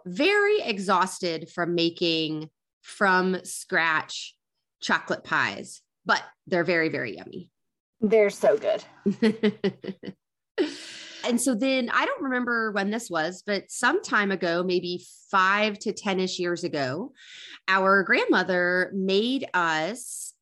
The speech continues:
Speaker 1: family cookbooks. She bought these really pretty binders and she had a friend do calligraphy and write on their Eckelman family cookbook. And she put in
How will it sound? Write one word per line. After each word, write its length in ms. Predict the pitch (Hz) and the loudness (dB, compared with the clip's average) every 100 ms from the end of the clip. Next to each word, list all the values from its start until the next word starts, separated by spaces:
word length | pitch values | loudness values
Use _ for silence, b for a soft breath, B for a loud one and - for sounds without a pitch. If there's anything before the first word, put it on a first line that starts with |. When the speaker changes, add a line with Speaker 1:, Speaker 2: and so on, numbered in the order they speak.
| - | -6
Speaker 1:
family 320 | - 226 233 | 0 2 0
cookbooks. 580 | 240 466 - 139 - - - | -2 -6 -6 -10 -10 -12 -6
She 160 | - | -4
bought 260 | 190 196 - | 2 2 2
these 240 | 233 214 - | -4 -4 -4
really 180 | 196 | -2
pretty 200 | 220 240 | -2 -2
binders 640 | 208 175 175 180 175 175 170 B B B B - | 0 2 2 0 0 -2 -6 B B B B -4
and 100 | 208 | 0
she 80 | |
had 160 | 214 185 | 0 0
a 40 | |
friend 600 | 185 - 196 190 190 190 190 - | -4 -2 0 2 2 0 -4 -12
do 380 | 185 190 190 185 | -4 0 4 2
calligraphy 920 | 185 208 196 180 190 - 180 170 170 - | 2 0 0 0 -2 -2 -2 -2 -4 -4
and 160 | 190 196 | 0 2
write 140 | 185 | 4
on 160 | 175 180 | 4 2
their 160 | 175 165 | 2 -2
Eckelman 420 | 165 185 170 170 | -2 -4 -6 -4
family 420 | 170 170 165 156 | -4 -2 -4 -6
cookbook. 520 | - 185 - 165 160 - B B B B - | -6 -6 0 2 2 -2 B B B B -2
And 100 | 262 | 0
she 200 | 262 302 | 2 -2
put 240 | 285 320 | 2 2
in 460 | 247 220 214 214 214 | 4 4 4 0 -2